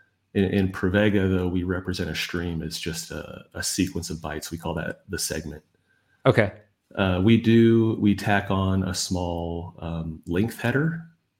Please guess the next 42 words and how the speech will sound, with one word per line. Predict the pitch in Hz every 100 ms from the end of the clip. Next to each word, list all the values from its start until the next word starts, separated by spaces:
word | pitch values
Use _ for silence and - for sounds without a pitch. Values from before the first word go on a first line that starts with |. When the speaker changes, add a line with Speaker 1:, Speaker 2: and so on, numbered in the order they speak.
| _ -
Speaker 1:
but | 101 95
that's | 85 -
about | 82 -
it. | 76 92
We |
don't, | 90 90 90 -
you |
know, | 92 95
other, | 123 123 120 101
uh, | 101 92
message | 92 95 92 98
platforms, | 98 92 - 92 85
they | -
provide | - 90 82 82
you | 87
a | 82
message | 85 85 98
object, | 98 101 107 107 -
and | 87
you |
pack, | 82 - 87 80 - _ _ _ _ _ _ -
you | 85
know, |
you | 80 90
pack | 87 82
their | - 85
he-, | 82 87 92
your | 90
headers | 87 87 85 82
into | 80 82
their | 82
headers | 80 82 80
section. | 82 80 - 85 82
You, | 80 80 80 - - - _ _
you | 95
pack | 90 85
your | 92
data | 85 85 82 82
into | 85 82
their | 80
data | 78 76 80
section. | 76 73 - 78 80